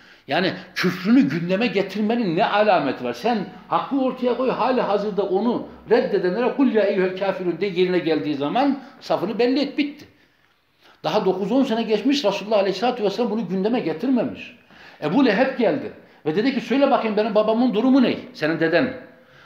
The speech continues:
Resulullah Aleyhisselatü Vesselam, Hazreti Musa Aleyhisselam gibi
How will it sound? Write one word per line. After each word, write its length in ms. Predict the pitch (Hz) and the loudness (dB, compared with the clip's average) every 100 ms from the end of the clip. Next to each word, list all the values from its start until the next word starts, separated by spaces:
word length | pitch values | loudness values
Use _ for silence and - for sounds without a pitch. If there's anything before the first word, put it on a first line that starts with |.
| - _ _ 120 | -20 _ _ -14
Resulullah 320 | 120 165 160 | -12 -8 -6
Aleyhisselatü 560 | 151 135 - 175 170 | -4 -4 -4 -6 -4
Vesselam, 600 | 135 - 135 156 220 208 - - - | -8 -8 -6 -4 -4 -6 -16 -20 -14
Hazreti 260 | 131 147 151 | -12 -10 -8
Musa 360 | 147 147 156 | -8 -8 -8
Aleyhisselam 720 | 143 139 127 - 143 180 156 | -6 -8 -10 -10 -6 -4 -4
gibi 400 | 113 110 240 247 | -8 -6 -6 -6